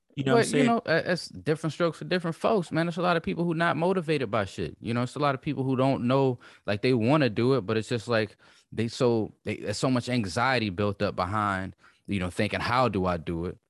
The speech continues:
Speaker 2: Or, "When
Speaker 1: Mm.
Speaker 2: do I do it?" You know, that they don't do it. And that's, that's just a, another reality of life. You step out of that box, you talk about breaking out the matrix, man. Once you get out the matrix, it ain't no going back.
Speaker 1: That's true.
Speaker 2: <laughs> It's
Speaker 1: Y-,
Speaker 2: over.
Speaker 1: everything start-, yeah, everything starts to, uh, really, really, truly affect. Like you said, a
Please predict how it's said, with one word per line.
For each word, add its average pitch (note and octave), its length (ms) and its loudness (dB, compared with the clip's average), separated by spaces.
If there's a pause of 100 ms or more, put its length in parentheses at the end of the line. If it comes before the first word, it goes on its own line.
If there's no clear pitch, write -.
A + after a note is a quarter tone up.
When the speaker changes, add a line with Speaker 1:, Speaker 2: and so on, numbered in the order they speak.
Speaker 2:
Or, A2 140 2
"When A#2 300 4
Speaker 1:
Mm. - 20 0
Speaker 2:
do F2+ 160 0
I F2 120 0
do F2 260 -4
it?" G2 100 -8 (160)
You G#2 140 -2
know, G2 100 2
that F2+ 160 -2
they F#2+ 140 0
don't F2+ 320 -2
do E3 240 2
it. - 100 -8
And F2+ 180 -6
that's, G2+ 300 -6 (140)
that's G#2 260 -4
just G#2 240 -4
a, E2 160 -2
another G#2+ 320 0
reality G#2+ 400 2
of G#2 100 0
life. C3+ 280 0
You A#2 80 -6
step B2 260 -2
out A#2 100 2
of A2 60 2
that G2+ 100 0
box, D3 240 2
you C3 60 -12
talk B2 160 0
about A2+ 240 -2
breaking A2+ 260 -2
out G#2+ 120 -4
the - 80 -12
matrix, G2 400 -2
man. F#2 140 -2
Once D3 180 -4
you - 40 -2
get A2+ 140 0
out F2+ 120 0
the E2 60 -4
matrix, A#2 380 -2
it F2+ 80 -2
ain't C#3 120 -2
no F#2 100 -4
going D2+ 240 -6
back. B2+ 260 -2 (420)
Speaker 1:
That's D#3 160 2
true. C3+ 260 0
Speaker 2:
<laughs> C3+ 580 -6
It's C3 120 -8
Speaker 1:
Y-, C3 80 0
Speaker 2:
over. F3+ 120 6
Speaker 1:
everything E3 260 2
start-, B2 300 -2
yeah, B2 120 -2
everything C#3+ 280 0
starts B2+ 220 -4
to, A2 140 -2
uh, F#2+ 200 -4
really, C#3 240 4
really, A#2+ 280 0
truly B2+ 340 -2
affect. A#2+ 340 -6
Like D3+ 160 -2
you F3 60 -4
said, D3 260 0
a - 40 -12